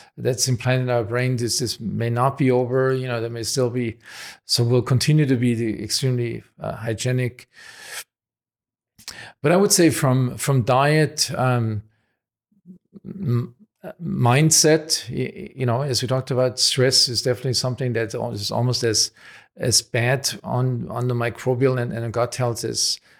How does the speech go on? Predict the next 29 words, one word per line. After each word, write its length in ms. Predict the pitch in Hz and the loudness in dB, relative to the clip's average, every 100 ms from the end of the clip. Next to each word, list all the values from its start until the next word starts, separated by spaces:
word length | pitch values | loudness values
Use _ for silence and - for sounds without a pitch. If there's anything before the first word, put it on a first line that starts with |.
| _ - | _ -2
as, 580 | 113 - - - - - | 2 4 6 4 2 -2
uh, 160 | - - | -6 -4
as, 280 | 117 - | -2 -2
as 160 | 101 - | 0 0
diet 360 | 117 117 135 135 | 0 0 2 4
is. 360 | 143 139 - - - - - | 6 4 2 -8 -20 -20 -4
Um, 400 | 120 123 120 110 - - _ 156 | 0 0 0 -4 -10 -20 _ 2
and 160 | 160 | 4
exposure 540 | 165 - 156 165 165 143 | 6 4 6 6 6 4
to, 680 | - 131 127 127 120 117 - | 4 4 4 4 0 -2 -4
um, 280 | - - 180 | -4 -6 -4
to 120 | 156 | 2
sources 760 | - 156 160 156 143 135 113 - | 2 4 4 4 4 2 2 0
of 300 | 123 107 - | -2 -4 -2
outside 720 | 131 131 - 127 123 113 - _ _ - | -2 2 0 2 0 -4 -8 _ _ -4
microbes 500 | 135 143 - 107 - | -2 0 -2 -2 -2
from 120 | 127 | 0
our, 420 | 123 120 117 107 - _ _ _ _ _ _ _ _ _ | 2 2 0 -2 -8 _ _ _ _ _ _ _ _ _
y-, 340 | - 123 156 - | -8 -4 -4 -2
you 120 | 131 | -2
know, 200 | 117 117 - - | -2 -4 -10 -12
the, 120 | 127 | -12
the 180 | - 127 | -10 -6
food 300 | - 160 156 | 2 4 6
that 120 | 151 | 4
we 100 | 139 | 4
get, 360 | 143 147 - | 4 2 0
uh, 260 | 131 120 - - _ - | -4 -4 -6 -10 _ -12
uh, 240 | - 53 | -8 -6